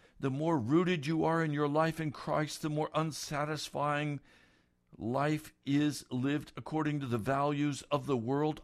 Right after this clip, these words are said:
I thought Christians were no longer living according to the values of the world. What is our testimony if we live according to the values of the world? We've been called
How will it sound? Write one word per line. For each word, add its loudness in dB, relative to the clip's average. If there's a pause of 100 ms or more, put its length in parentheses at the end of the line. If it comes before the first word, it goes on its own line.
I 0
thought -4
Christians -4
were 0
no 4
longer 2
living 2
according 2
to 4
the 6
values 6
of 0
the 2
world. 2 (260)
What 0
is -4
our 6
testimony 2 (340)
if -6
we -2
live 0
according 0
to -4
the 2
values 0
of 0
the 0
world? 2 (520)
We've -2
been -2
called 2